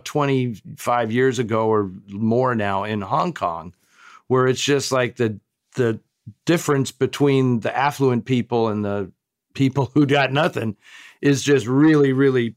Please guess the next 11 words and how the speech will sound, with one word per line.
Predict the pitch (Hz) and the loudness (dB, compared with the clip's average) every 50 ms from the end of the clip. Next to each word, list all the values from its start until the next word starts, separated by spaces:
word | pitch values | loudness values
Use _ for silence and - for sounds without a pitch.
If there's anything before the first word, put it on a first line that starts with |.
| _ | _
pronounced | - - 127 120 120 120 120 117 110 104 - - - - - _ | -8 -4 -4 -2 -2 -2 -2 -2 -4 -6 -8 -10 -12 -14 -16 _
now. | 120 117 107 98 82 76 71 - - | -8 -6 -6 -4 -6 -8 -10 -8 -4
And | 139 135 147 | -2 0 0
that | 165 175 170 | 0 0 0
had | 170 165 151 | 0 2 2
a | 147 | 2
lot | 139 147 151 143 - | 2 2 0 2 0
to | 151 139 | -2 0
do | 117 135 135 131 | 2 2 4 4
with | 127 123 123 - | 4 2 0 0
just | - 127 120 110 - - | -2 -2 -2 -2 -4 -10